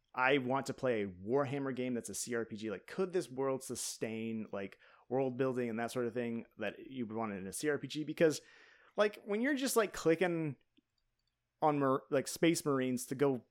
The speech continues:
chop up an orc, or, like, you know, painting your little chaos dude 'cause he looks cool. Like,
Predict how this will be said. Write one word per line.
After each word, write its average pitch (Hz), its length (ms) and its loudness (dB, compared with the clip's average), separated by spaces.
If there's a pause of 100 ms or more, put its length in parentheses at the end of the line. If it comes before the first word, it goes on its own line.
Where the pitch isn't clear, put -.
(140)
chop 151 300 6
up 156 140 2
an 127 180 4
orc, 127 540 2
or, 120 140 0
like, 113 420 0 (140)
you 156 80 -4
know, 117 120 0
painting 160 460 2
your 147 120 2
little 139 180 4
chaos 143 520 2
dude 127 360 0
'cause 120 200 -6
he 127 80 -4
looks 127 280 -4
cool. - 200 -6
Like, 151 200 2